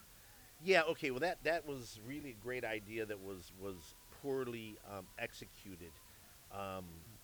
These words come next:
and that was poorly executed because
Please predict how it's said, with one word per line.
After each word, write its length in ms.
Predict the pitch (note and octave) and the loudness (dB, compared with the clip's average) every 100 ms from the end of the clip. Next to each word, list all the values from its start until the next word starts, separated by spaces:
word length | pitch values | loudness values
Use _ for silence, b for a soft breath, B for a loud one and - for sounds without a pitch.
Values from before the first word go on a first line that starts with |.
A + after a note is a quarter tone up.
| - - - | -18 -12 -6
and 240 | A2+ A2+ | -4 0
that 200 | B2 C3+ B2+ B2+ | 2 2 -2 -4
was 840 | B2+ A#2+ A#2 A#2 A2 G#2 - - - - - - | 0 2 2 2 -2 -6 -12 -14 -16 -18 -18 -4
poorly 300 | E3 E3+ D3 | -2 0 0
executed 680 | C#3+ - A#2+ - A#2 A2 | -4 -6 -12 -8 -6 -6
because 520 | G#2 A2 A#2 G#2+ G#2 | -8 -8 -2 0 0